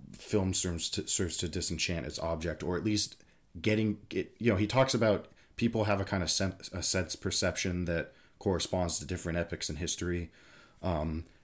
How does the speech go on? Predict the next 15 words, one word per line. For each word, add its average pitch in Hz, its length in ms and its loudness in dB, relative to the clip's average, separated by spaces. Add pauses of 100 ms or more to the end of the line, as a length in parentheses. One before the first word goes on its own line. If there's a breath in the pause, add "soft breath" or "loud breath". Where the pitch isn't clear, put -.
and 87 220 0
that, 80 220 -2
that, 87 320 -2
that, 82 360 -4
that 90 200 -4
film 90 640 -2
is 80 200 -2
kind 92 200 -2
of 80 100 -4
giving 87 240 -2
birth 85 280 -4
to - 120 -6
a 85 60 -2
new 85 140 -2
sensorium. 87 680 0